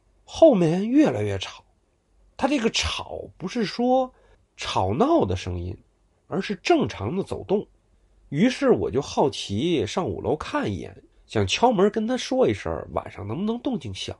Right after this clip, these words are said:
一点。后来上了五楼以后才发现，那个门不像是有长时间住人的迹象，那个门贴满了小广告，连门锁和门缝儿都贴满了，根本就不像这屋子里有人住的样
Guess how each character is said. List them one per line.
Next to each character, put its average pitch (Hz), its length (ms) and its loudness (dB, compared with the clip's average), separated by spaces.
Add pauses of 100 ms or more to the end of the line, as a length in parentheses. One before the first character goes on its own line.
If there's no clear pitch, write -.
一 180 80 -4
点。 - 140 -12 (220)
后 - 200 8
来 254 120 8
上 254 180 4
了 220 60 10
五 131 200 6
楼 165 200 10
以 131 80 4
后 196 200 2
才 107 200 0
发 107 200 -2
现， 98 320 -6 (600)
那 214 160 0
个 135 120 0
门 113 360 4
不 123 200 -8
像 165 260 2
是 110 180 -2
有 - 140 -6
长 - 280 -8
时 151 160 -8
间 165 160 -6
住 156 220 -2
人 92 180 -4
的 156 100 -4
迹 165 220 -8
象， - 180 -12 (100)
那 156 180 0
个 120 100 4
门 104 260 4
贴 165 400 2
满 120 220 -2
了 - 80 -8
小 101 180 -2
广 95 180 -6
告， - 220 -8 (440)
连 135 240 6
门 180 360 4
锁 113 340 0
和 143 200 -2
门 151 260 2
缝 302 200 4
儿 127 140 8
都 92 140 0
贴 95 240 -2
满 87 160 -6
了， - 80 -20 (220)
根 247 260 6
本 104 160 4
就 98 140 0
不 90 180 -4
像 107 260 0
这 110 120 2
屋 170 240 -2
子 - 120 -8
里 107 160 -4
有 127 180 -2
人 92 120 -8
住 254 240 -4
的 95 100 0
样 87 140 -2